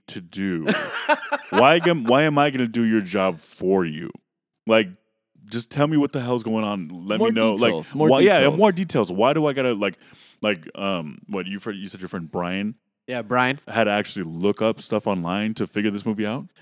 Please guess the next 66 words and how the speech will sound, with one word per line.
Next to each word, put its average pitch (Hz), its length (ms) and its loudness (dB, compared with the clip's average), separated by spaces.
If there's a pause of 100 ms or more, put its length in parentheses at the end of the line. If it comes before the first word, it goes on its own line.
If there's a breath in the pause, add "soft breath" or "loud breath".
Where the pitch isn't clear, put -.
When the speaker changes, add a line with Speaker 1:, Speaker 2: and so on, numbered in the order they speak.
(140 soft breath)
Speaker 2:
Well, 185 200 4
he 170 200 2
was 180 180 2
so, 175 640 2 (100)
he 160 200 0
was 160 160 0
like 143 180 -2
us. 180 260 -2
He's 120 160 -6
like, 95 180 -2
Speaker 1:
Yeah. 76 40 -10
Speaker 2:
"What 151 180 -6
the 151 80 -4
hell 147 360 -2
happened?" 180 340 -2
Speaker 1:
What 123 60 8
did 143 80 8
Speaker 3:
Well, 135 80 8
Speaker 1:
you 120 40 2
Speaker 3:
I 135 40 6 (100)
Speaker 1:
find - 40 0
Speaker 3:
d-, 127 60 2
Speaker 1:
out? 113 140 4
Speaker 3:
well, 131 120 10
I 135 200 2
did 151 140 -2
the 101 60 2
same 101 220 -2
Speaker 2:
We 151 120 0
Speaker 3:
thing 175 60 2
Speaker 2:
didn't, - 180 2
Speaker 3:
after. 156 160 -4
Speaker 2:
you 156 60 0
didn't 156 140 -8
tell 160 140 -4
me 147 100 -8
because 117 300 -8
we 101 100 0
were 120 60 -2
Speaker 1:
Okay. 113 80 -4
Speaker 2:
gonna - 120 -4
review 113 260 -4
it. 104 120 -8
Speaker 1:
Oh, 92 140 -2
okay. 82 340 -8
Speaker 2:
Um, 139 200 -2
Speaker 3:
Well, 135 60 8
I 120 180 4
did 135 120 2
the 117 80 2
same 104 240 0
thing 98 260 -2
after 95 280 0
Speaker 1:
What 107 80 4
Speaker 3:
I - 40 4
Speaker 1:
did 117 100 4
you - 0 -
Speaker 3:
finished 101 160 2
Speaker 1:
find 95 120 2
out? 127 140 4
Speaker 3:
watching 95 180 -2
it. 87 240 0
Uh, 107 420 2
nothing, 123 380 0
exactly 107 560 0
that. 117 380 -2